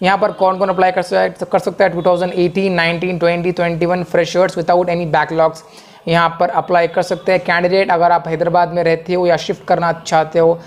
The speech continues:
तब भी apply कीजिए, क्योंकि ये work from office होने वाला है। यहाँ पर देखिए, rotational shift रहेंगे, rotational off रहेगा। यहाँ पे two week cap facilities provided by the company, five working days, two week off। यहाँ पर apply करने के लिए आपका communication बहुत अच्छा होना चाहिए, verbal plus written,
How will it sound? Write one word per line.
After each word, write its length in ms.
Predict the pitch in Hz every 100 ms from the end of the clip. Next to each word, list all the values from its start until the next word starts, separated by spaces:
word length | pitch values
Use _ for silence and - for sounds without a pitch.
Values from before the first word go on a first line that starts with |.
| - - -
तब 80 | 170
भी 120 | 170
apply 260 | 180 185 180
कीजिए, 340 | 175 180 170
क्योंकि 260 | 170 170 175
ये 220 | 165 165
work 240 | 151 156 156
from 160 | 165 170
office 240 | 170 190 175
होने 180 | 165 156
वाला 220 | 151 151
है। 60 |
यहाँ 120 | 160 170
पर 120 | 180
देखिए, 300 | 180 196 202 202 - - - -
rotational 500 | 175 175 196 190 208
shift 300 | 185 226 220
रहेंगे, 380 | 190 190 190 190
rotational 540 | 175 165 175 165 180 175
off 280 | 180 180 180
रहेगा। 220 | 175 175
यहाँ 140 | 175
पे 100 | 170
two 220 | 170 190
week 160 | 196 190
cap 200 | 180 175
facilities 560 | 180 170 175 175 180 175 -
provided 340 | 165 160 160
by 60 | 160
the 60 | 160
company, 320 | 175 175 175 180 - - - - -
five 240 | - 180 196
working 260 | 190 202 190
days, 200 | 185 180 -
two 100 | 175 165
week 200 | 160 170
off। 100 | 160
यहाँ 160 | 175 170
पर 120 | 185
apply 240 | 170 190
करने 300 | 190 180 180
के 80 | 175
लिए 100 | 175
आपका 120 | 175
communication 640 | 165 170 170 175 170 180
बहुत 240 | 160 165 165
अच्छा 240 | 170 185
होना 200 | 175 175
चाहिए, 340 | 170 175 175 170 160
verbal 260 | 156 170
plus 200 | 170 160
written, 280 | 156 156 170